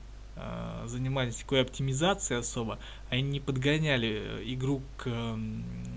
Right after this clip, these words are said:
никакой-либо видеокарте, ни от зелёных, ни от красных, да, они, мне кажется, вообще никому не привязаны, им похеру. Они просто неоптимизированное говно всё время выпускают.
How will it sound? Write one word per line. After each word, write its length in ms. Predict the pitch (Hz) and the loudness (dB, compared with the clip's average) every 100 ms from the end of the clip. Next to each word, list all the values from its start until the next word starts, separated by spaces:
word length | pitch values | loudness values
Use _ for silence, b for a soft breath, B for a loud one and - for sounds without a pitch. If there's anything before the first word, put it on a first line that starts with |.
| 123 131 | -6 -2
никакой-либо 1160 | 135 135 - 135 - - - 147 123 120 127 120 | -2 0 0 0 -2 -12 2 6 6 8 4 4
видеокарте, 920 | 110 117 123 113 151 185 180 - 107 B B B - | -2 0 -2 0 4 4 2 -4 -6 B B B -4
ни 340 | 123 127 110 - | 0 2 0 -2
от 160 | 120 113 | -4 0
зелёных, 640 | 127 123 165 180 139 - | 4 6 8 6 4 0
ни 80 | 117 | -4
от 180 | 117 - | -4 -2
красных, 540 | 131 147 170 - 117 | 2 4 4 -2 -2
да, 200 | 127 139 | 2 4
они, 260 | 117 139 135 - | 2 -2 -6 -8
мне 100 | 123 | -4
кажется, 300 | 131 127 131 | -2 0 0
вообще 340 | 127 - 127 | 2 4 4
никому 400 | 117 120 - 131 | 2 -2 0 2
не 100 | 131 | 2
привязаны, 460 | 120 131 147 147 123 | 0 2 4 4 2
им 100 | 117 | -2
похеру. 460 | - 135 - - 127 B B B | 0 0 0 -6 -8 B B B
Они 180 | 127 127 | 0 0
просто 340 | 131 156 - 120 | 2 0 0 0
неоптимизированное 920 | 117 117 - 123 120 135 123 113 110 | 0 0 -2 -2 0 0 2 0 0
говно 360 | 117 123 117 | 0 0 -2
всё 160 | - 117 | -4 -4
время 220 | 113 110 | -2 -2
выпускают. 580 | 110 - - - 147 | -4 -8 2 6 6